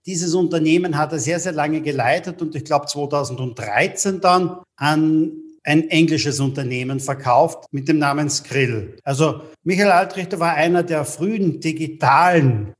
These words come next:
ähm, Startups, wenn man so sagen will, in Österreich zu einem Zeitpunkt, wo es das Wort Startup vielleicht noch gar nicht gab. Er war auch fünf Staffeln lang in der Puls vier Show Zwei Minuten zwei Millionen und war dort wiederum vorwiegend für die digitalen Pitches vielleicht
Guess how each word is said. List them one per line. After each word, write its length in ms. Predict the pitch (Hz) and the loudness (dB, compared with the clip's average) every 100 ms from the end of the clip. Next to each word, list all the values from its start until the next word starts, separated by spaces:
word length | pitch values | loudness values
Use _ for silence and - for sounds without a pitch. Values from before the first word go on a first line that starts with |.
| _ | _
ähm, 280 | 143 135 135 | -2 -2 -2
Startups, 720 | - - 175 196 151 135 - | -6 0 0 0 -2 -4 -4
wenn 100 | 143 | -6
man 100 | 143 | -6
so 120 | 135 | -6
sagen 260 | 135 147 151 | -2 -2 0
will, 140 | 156 | -2
in 100 | 147 | -2
Österreich 480 | 139 165 180 165 170 | -2 -4 -2 -2 -2
zu 120 | - | -4
einem 100 | 160 | -6
Zeitpunkt, 500 | - 127 139 170 165 | -2 -2 -2 -2 -2
wo 140 | 151 151 | -2 -2
es 200 | 147 - - | -4 -6 -10
das 180 | 131 | -6
Wort 200 | 135 139 | -4 -4
Startup 640 | - - 131 - 151 147 - | -2 2 4 4 0 0 -2
vielleicht 380 | 151 143 139 147 | -2 0 0 -2
noch 160 | 135 | 0
gar 180 | 147 131 | 0 2
nicht 380 | 143 - - - | 0 -4 -10 -2
gab. 520 | 139 123 110 - - | 2 4 2 -2 -10
Er 180 | - 139 | -4 0
war 260 | 147 165 160 | 2 2 0
auch 60 | |
fünf 260 | - 214 196 | -2 -2 -2
Staffeln 600 | - - 180 180 185 190 | -6 -2 -2 -4 -8 -6
lang 480 | 160 160 165 180 180 | -2 0 2 0 -4
in 160 | 147 151 | -4 0
der 440 | 151 147 - - - | 2 2 -2 -10 -2
Puls 280 | 160 160 160 | 2 2 0
vier 280 | - 170 185 | -2 -2 0
Show 240 | 175 165 | -2 -4
Zwei 260 | 165 151 143 | -4 0 2
Minuten 400 | 147 156 151 143 | 2 0 -4 -4
zwei 240 | - 135 | 0 2
Millionen 760 | 135 131 139 196 165 156 175 - - | 2 0 2 4 4 2 -2 -8 -14
und 240 | - 143 139 | -10 -6 0
war 320 | 139 143 147 | 4 4 2
dort 320 | 139 160 170 | -2 -4 -4
wiederum 340 | 180 165 160 156 | -4 -2 -2 -4
vorwiegend 600 | 131 143 147 151 147 147 | -4 -4 -4 -4 -6 -6
für 100 | 139 | -8
die 180 | 139 139 | -10 -10
digitalen 1080 | 147 139 147 143 120 135 151 151 131 113 | -10 -8 -8 0 4 6 6 6 4 0
Pitches 520 | - 147 143 143 120 - | -2 -2 -2 -2 -4 -6
vielleicht 480 | 139 123 123 120 | -4 0 0 -2